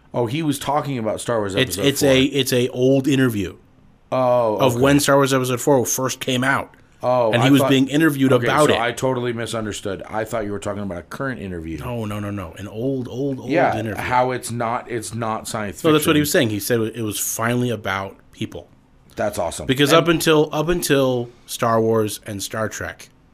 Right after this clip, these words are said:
Speaker 2: it wasn't about people. It was about the science. It was about
Speaker 1: Right.
Speaker 2: the fiction of what the future is gonna look like.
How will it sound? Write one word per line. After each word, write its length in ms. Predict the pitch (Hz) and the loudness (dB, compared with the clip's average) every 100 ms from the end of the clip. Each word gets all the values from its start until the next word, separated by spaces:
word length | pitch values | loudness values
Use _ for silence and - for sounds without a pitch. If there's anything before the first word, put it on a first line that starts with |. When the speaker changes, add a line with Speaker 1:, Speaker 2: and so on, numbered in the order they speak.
| _ _ _ _ _ _ _ _ _ _ _ _ _ | _ _ _ _ _ _ _ _ _ _ _ _ _
Speaker 2:
it 140 | 120 123 | -12 -2
wasn't 340 | 135 139 143 | 0 2 2
about 380 | 123 117 120 - | 0 -2 -6 -6
people. 400 | - 165 98 87 | -6 -6 -6 -8
It 60 | |
was 140 | 98 104 | -6 -8
about 380 | 95 95 98 104 | -6 -8 -8 -12
the 80 | |
science. 840 | 98 - 98 92 - - - - - _ - - - | -6 -4 -2 -6 -10 -10 -6 -6 -8 _ -20 -20 -12
It 40 | |
was 140 | 98 98 | -8 -6
about 340 | 95 107 104 | -4 -2 -2
Speaker 1:
Right. 200 | 90 80 - _ | -4 -10 -14 _
Speaker 2:
the 100 | 113 | -4
fiction 500 | 110 - 127 - 123 | -2 0 -2 0 0
of 140 | 110 98 | 0 -2
what 180 | 117 123 | -4 -4
the 80 | |
future 500 | 104 - 143 143 120 | -10 -6 -6 -2 0
is 120 | 104 98 | 0 -2
gonna 180 | 98 | -4
look 220 | 98 104 - | -2 -4 -6
like. 200 | 85 | -10